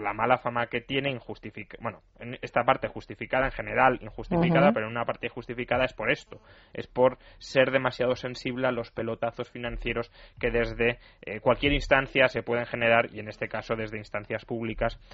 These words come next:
Speaker 1: pues, bueno, eso, humo, cre-, crece la bolsa básicamente por humo. Pero hoy también ha habido una buena noticia, y esa buena noticia es razonable que lleve a la bolsa española a crecer, y nos referimos a ese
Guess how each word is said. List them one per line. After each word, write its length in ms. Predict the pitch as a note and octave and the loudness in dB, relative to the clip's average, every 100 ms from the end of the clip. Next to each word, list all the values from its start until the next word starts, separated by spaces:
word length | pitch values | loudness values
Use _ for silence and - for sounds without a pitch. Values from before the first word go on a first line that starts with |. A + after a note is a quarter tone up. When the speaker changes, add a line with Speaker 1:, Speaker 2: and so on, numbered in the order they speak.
| - | -16
Speaker 1:
pues, 320 | - G2+ - - | -12 -12 -12 -16
bueno, 240 | - G#2 - - | -12 -12 -12 -18
eso, 260 | - - - | -16 -16 -2
humo, 360 | E3+ D#3 C#3+ F#3 - | 4 4 2 -6 -10
cre-, 240 | - A2+ A2+ | -6 -6 -6
crece 280 | - A#2 A#2 | -6 -4 -2
la 80 | A#2 | 0
bolsa 320 | A#2 - A#2+ | -2 -2 -4
básicamente 600 | G#2 G#2+ G#2+ G2 - G#2 - - | -4 -10 -10 -10 -12 -12 -14 -6
por 140 | - A2+ | 0 0
humo. 180 | G#2+ | 0
Pero 160 | B2+ G3+ | 4 6
hoy 80 | A3+ | 8
también 220 | G#3+ G#3 | 6 8
ha 40 | |
habido 140 | F#3 F#3+ | 8 8
una 140 | E3 | 6
buena 180 | C#3 C3+ | 6 4
noticia, 400 | G2+ - - G#2 - | 0 -8 -14 -12 -10
y 60 | |
esa 160 | A2 A#2+ | -4 0
buena 180 | B2 B2 | 2 2
noticia 400 | B2+ C#3 E3 E3 | 0 2 2 2
es 120 | C3 | 2
razonable 420 | C3+ B2 A#2+ C3+ | 0 0 0 0
que 140 | C3+ A2+ | 0 -2
lleve 260 | A2+ C#3+ - - - | 0 0 -2 -20 -8
a 120 | - B2 | 0 4
la 120 | A#2+ | 6
bolsa 260 | C3 C3+ | 4 2
española 540 | C#3+ C3+ C3+ C3 C#3 C#3+ - - - | -2 -2 2 4 4 2 -4 -20 0
a 200 | - - | 6 6
crecer, 440 | C3+ B2 A2 F#2+ | 4 0 -2 -8
y 80 | - | -2
nos 140 | C3+ D#3+ | 2 4
referimos 640 | F3 F3+ F#3 F#3+ G3+ G3 - | 2 4 4 4 2 0 -2
a 240 | D#3 E3+ | 0 0
ese 420 | C3+ D3+ - D#3 | 0 -4 0 0